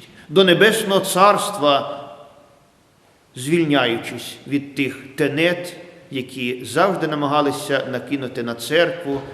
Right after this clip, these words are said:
і на кожного з нас сили світу цього.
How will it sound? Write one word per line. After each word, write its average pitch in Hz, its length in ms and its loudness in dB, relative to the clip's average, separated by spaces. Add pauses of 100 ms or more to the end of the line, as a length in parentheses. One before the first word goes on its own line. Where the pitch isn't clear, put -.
(100)
і 196 80 -2
на 156 120 0
кожного 139 480 -4
з 113 100 -10
нас 127 480 -2 (580)
сили 127 340 -4
світу 120 400 -8
цього. 113 520 -8